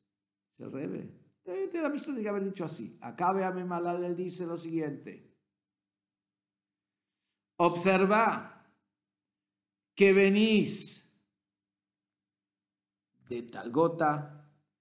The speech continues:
vas al lugar de la podridumbre, rendí juicio frente al Rey de los Reyes y no caes a mano del pecado.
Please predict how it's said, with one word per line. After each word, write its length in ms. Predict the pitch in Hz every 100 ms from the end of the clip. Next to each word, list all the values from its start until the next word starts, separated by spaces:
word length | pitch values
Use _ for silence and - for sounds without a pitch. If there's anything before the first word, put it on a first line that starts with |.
| _
vas 920 | 131 131 226 220 - - - - - _
al 140 | 135 123
lugar 240 | 123 123
de 60 | 123
la 140 | 123
podridumbre, 840 | 123 123 143 190 175 170 160 - - _ _ _ _ _
rendí 400 | 196 233 226 247
juicio 580 | 247 202 254 220 202 220
frente 300 | - 208 190
al 120 | 190
Rey 160 | 185 220
de 80 | 196
los 140 | 175
Reyes 500 | 233 311 269 202 - -
y 60 |
no 200 | 427 392
caes 280 | 330 320 277
a 100 | 294
mano 220 | 302 294
del 120 | 285
pecado. 680 | 285 285 277 262 247 240 185